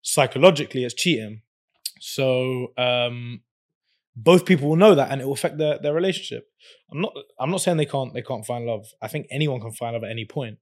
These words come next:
I think that's the very dangerous thing about love, that it's actually very accessible. But trust, loyalty,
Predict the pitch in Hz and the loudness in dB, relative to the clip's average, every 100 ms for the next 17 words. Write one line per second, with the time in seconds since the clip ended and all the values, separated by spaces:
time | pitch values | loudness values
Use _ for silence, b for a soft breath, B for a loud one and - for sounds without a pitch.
0 | _ 95 120 120 123 - - 113 120 123 | _ -14 -12 -10 -10 -14 -14 -6 -4 -2
1 | 123 135 117 - 175 143 110 104 98 - | -2 -4 -4 -2 0 2 0 -6 -12 -14
2 | _ _ _ _ 123 110 - 123 - 110 | _ _ _ _ -12 -10 -8 -6 -6 -8
3 | 107 - _ _ _ _ 120 113 120 110 | -10 -14 _ _ _ _ -14 -6 -6 -6
4 | 101 139 117 98 95 101 _ _ _ _ | -6 -6 -6 -8 -14 -18 _ _ _ _
5 | _ _ - - - 127 - 113 123 131 | _ _ -16 -12 -6 -6 -6 -6 -4 -4
6 | 117 - 117 110 110 110 | -4 -6 -6 -6 -8 -12